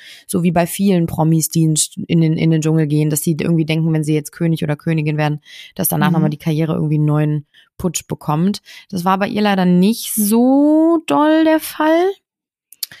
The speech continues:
Speaker 1: Ja, es wurde also wieder ein bisschen ruhiger um sie. Und heute, also seit ungefähr, ja, vier Jahren, lebt sie in einer W G mit Linda S. Die hatte ich eben schon einmal schon angeteast,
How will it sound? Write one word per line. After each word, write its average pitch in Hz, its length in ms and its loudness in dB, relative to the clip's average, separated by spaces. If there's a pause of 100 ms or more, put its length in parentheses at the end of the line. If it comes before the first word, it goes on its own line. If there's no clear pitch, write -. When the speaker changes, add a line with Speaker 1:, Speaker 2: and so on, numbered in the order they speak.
(280)
Speaker 1:
Ja, - 180 -2 (200)
es 185 140 -6
wurde 220 160 4
also 185 220 2
wieder 185 140 2
ein 180 80 2
bisschen 175 200 -2
ruhiger 240 300 2
um 269 120 2
sie. 311 260 2 (640)
Und 202 220 0
heute, 180 560 -2 (460)
also 185 280 2
seit 185 180 2
ungefähr, 190 840 2
ja, 190 300 2
vier 196 240 0
Jahren, 190 280 2 (640)
lebt 208 440 0
sie 269 240 4
in 226 360 0
einer 190 600 4
W 170 180 2
G 165 460 0 (160)
mit 180 220 0
Linda 156 520 2
S. - 580 -2 (600)
Die 175 360 2
hatte 185 140 -2
ich - 140 -8
eben 190 180 2
schon 180 160 -2
einmal 170 380 0
schon 165 160 -4
angeteast, 196 640 -2